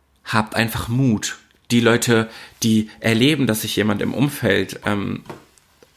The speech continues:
outet, ergreift Partei, wenn ihr mitbekommt, da wird jemand dafür angefeindet, weil er sich gerade outet oder weil er schwul ist, macht euren Mund auf. Unterstützt die Person, weil es ist nicht einfach. Da muss man sich auch gar, also,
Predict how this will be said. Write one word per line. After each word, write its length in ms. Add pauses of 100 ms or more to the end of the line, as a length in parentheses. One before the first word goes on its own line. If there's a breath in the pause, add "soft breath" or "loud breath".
(320)
outet, 560 (960 loud breath)
ergreift 420
Partei, 440
wenn 120
ihr 80
mitbekommt, 540
da 100
wird 160
jemand 280
dafür 360
angefeindet, 720
weil 180
er 140
sich 160
gerade 280
outet 280
oder 180
weil 140
er 80
schwul 300
ist, 260 (480 loud breath)
macht 340
euren 220
Mund 300
auf. 380 (720 loud breath)
Unterstützt 680
die 80
Person, 460
weil 140
es 120
ist 160
nicht 220
einfach. 280
Da 120
muss 180
man 140
sich 180
auch 160
gar, 260
also, 300